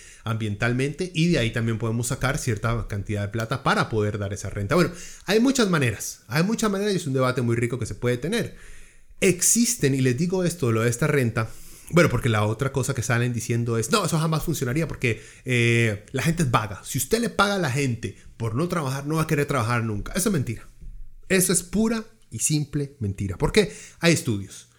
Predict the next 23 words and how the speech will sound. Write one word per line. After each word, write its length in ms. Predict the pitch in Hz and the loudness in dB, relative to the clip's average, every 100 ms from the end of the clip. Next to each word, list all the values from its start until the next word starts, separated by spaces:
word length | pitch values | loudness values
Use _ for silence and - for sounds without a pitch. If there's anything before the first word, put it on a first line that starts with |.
| _ _ _ _ _ _ | _ _ _ _ _ _
Naciones 540 | 170 151 - 214 240 175 | 2 2 4 4 4 2
Unidas, 540 | 156 147 143 139 - | 4 4 2 0 -2
eh, 240 | 127 120 117 | 0 2 2
ya 160 | 123 | 2
sea 340 | 120 139 127 110 | 2 0 2 0
por 140 | 107 | 0
medio 200 | 110 123 | 2 2
de 60 | 127 | 2
unicef, 480 | 113 - 139 135 - | 0 0 2 0 0
por 140 | 120 | -2
medio 420 | 107 110 117 120 | 0 0 0 0
de 540 | 110 104 95 92 92 82 - | -2 -4 -4 -4 -6 -8 -10
la 80 | 104 | -8
asociación, 420 | - 101 101 104 | -8 -8 -4 -4
este 160 | 104 110 | -4 -4
creo 100 | 104 | -4
que 80 | |
es 100 | 98 | -2
unfa, 440 | 139 139 - 123 120 - - - | -2 -2 -2 -2 -4 -10 -20 -16
la, 180 | 85 87 | -10 -8
la 100 | 92 | -6
gente 400 | 107 104 101 113 | -4 -4 -2 -2
de, 360 | 104 90 78 | -2 -2 -6